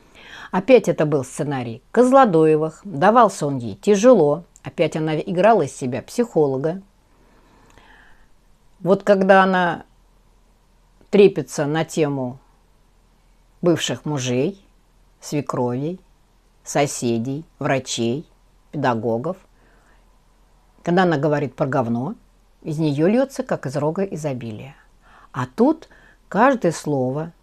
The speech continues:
пауза. Ей кто-то написал про меня, что у меня стрим, и я говорю про нее. Она ответила: «Не ходите по говноканалам, никого не смотрите, не делайте им просмотры». Подписчики Оли,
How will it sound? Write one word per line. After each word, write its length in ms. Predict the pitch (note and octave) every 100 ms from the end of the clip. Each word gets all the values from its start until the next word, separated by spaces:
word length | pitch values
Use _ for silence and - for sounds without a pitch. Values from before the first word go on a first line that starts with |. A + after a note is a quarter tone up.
| _ -
пауза. 680 | E3 C#3 B2 C3 C3+ D#3 E3 _ _ _ _ _ - _ _ _ _
Ей 180 | F3+ C#4
кто-то 280 | - A3 G3
написал 400 | E3 E3+ - C#3+
про 120 | E3+
меня, 520 | D#3+ D3+ C3+ C3 D#3+ A3
что 240 | - E3
у 60 | D#3
меня 280 | D3 C3+
стрим, 540 | C3 - C#3+ F3 B3+ A3+
и 60 |
я 180 | C#3+ C#3+
говорю 380 | C3+ C3+ B2+ B2
про 160 | - A#2+
нее. 560 | A#2+ A#2 B2+ F3+ C#4 - _ _ _ _ _ _ _ _ _ _ -
Она 200 | G#3 D#4+
ответила: 480 | - A#3+ A#3 - G#3+
«Не 140 | B3+
ходите 440 | C4 D4 C4 B3+
по 160 | B3 A3
говноканалам, 840 | G3+ G3+ G#3 G3 G3 F#3+ F#3 F#3+ F#3 _ _ _ _ _ - - -
никого 380 | A3 B3 B3
не 120 | D4 D#4+
смотрите, 640 | - D4+ D#4 A3+ A3 G#3
не 140 | G3+
делайте 460 | F#3 G3 A3 B3+ C4+
им 100 | C4+
просмотры». 760 | C#4+ D4 - A#3 A3+ A3 F#3+ G3+ _ _ _ _ _ _ _ _ _ _ _ _ _ _ _ _ _ _ _ _ _ _
Подписчики 580 | F3 E3+ B3 B3+ - -
Оли, 380 | G#3+ F#3 D#3